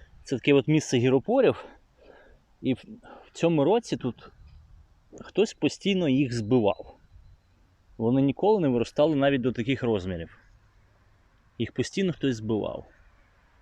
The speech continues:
І ось я приїхав з самого ранку, ну, зараз я не знаю, десь, напевно, біля десятої.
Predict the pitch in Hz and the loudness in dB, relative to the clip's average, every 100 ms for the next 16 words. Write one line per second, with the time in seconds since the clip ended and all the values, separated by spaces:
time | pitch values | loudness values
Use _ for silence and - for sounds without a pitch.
0 | _ _ _ _ - _ _ _ _ _ | _ _ _ _ -20 _ _ _ _ _
1 | 113 151 - 165 151 180 - 196 - 151 | -2 -2 0 -2 2 2 2 -2 -2 -2
2 | 160 143 151 226 254 - 107 98 147 151 | 0 0 0 0 -2 -2 -2 -2 -8 -4
3 | 151 139 135 139 143 240 175 117 101 - | -2 -2 -2 -4 -4 -4 -2 -2 -6 -12
4 | - - - - _ 131 - 127 131 131 | -20 -20 -20 -20 _ -10 -2 0 0 0
5 | 123 90 _ _ _ - 139 139 131 127 | -2 -6 _ _ _ -12 -4 -2 0 -2
6 | - - 170 113 107 | -4 -6 -2 -2 -2